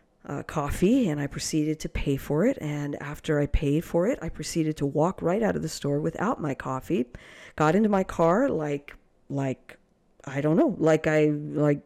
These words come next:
I was just ready to go, got into my car. And it was not until I was halfway to work that I realized, "Where's my coffee?" And at first, I mean, I was so absent-minded that at first I thought I had left it on my car,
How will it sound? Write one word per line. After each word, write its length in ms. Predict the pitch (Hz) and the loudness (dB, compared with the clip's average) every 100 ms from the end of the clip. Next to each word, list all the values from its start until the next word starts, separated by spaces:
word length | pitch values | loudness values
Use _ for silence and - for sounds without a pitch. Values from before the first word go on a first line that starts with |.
| _ - - 143 | _ -10 -4 0
I 80 | 143 | 2
was 200 | 147 - | 0 0
just 200 | 151 160 | 0 6
ready 220 | 156 165 | 8 8
to 80 | 165 | 8
go, 160 | 226 | 6
got 160 | 226 160 | 6 4
into 140 | 160 | 4
my 100 | 160 | 0
car. 260 | 156 196 220 | 0 0 0
And 100 | 196 | 0
it 100 | 185 | 0
was 140 | 185 | -2
not 380 | 190 202 240 285 | -2 0 2 2
until 520 | - 240 - 220 190 - - - - | 0 -2 2 4 4 0 -18 -12 -6
I 60 | |
was 120 | 185 - | -4 -4
halfway 920 | - 233 254 277 - 208 208 214 220 | -2 2 2 0 0 4 6 6 4
to 480 | - - 190 190 190 | -2 -4 -2 -2 -2
work 480 | - 196 147 - - - - - | 2 4 4 2 -12 -20 -20 -8
that 140 | - 202 | 2 4
I 20 | |
realized, 920 | 208 254 330 196 165 185 220 - - - - | 6 6 8 8 6 4 2 -2 -8 -14 2
"Where's 280 | 220 262 277 | 6 6 6
my 80 | 254 | 2
coffee?" 560 | 277 349 - 151 - _ _ - - - | 2 0 0 -2 -4 _ _ -20 -6 2
And 120 | 233 | 4
at 120 | 247 | 2
first, 560 | - - 392 277 214 - | 0 6 8 8 6 4
I 80 | 233 | 4
mean, 140 | 233 | 6
I 40 | 233 | 6
was 140 | 233 | 6
so 480 | - - 254 262 269 | 4 4 6 8 8
absent-minded 840 | 233 240 - 185 226 254 190 185 | 4 0 0 0 0 2 2 2
that 140 | 196 202 | 4 4
at 120 | - | 2
first 480 | - 285 349 349 - | -2 0 2 0 -2
I 60 | 220 | -4
thought 240 | - 208 | -4 -4
I 60 | 208 | -2
had 220 | 208 185 | -2 -2
left 420 | 190 220 262 - | 0 -2 -2 -2
it 100 | 214 - | -2 0
on 200 | 190 208 | -2 0
my 160 | 175 | 0
car, 680 | 160 - 277 220 127 - - | -2 -2 0 2 2 2 -2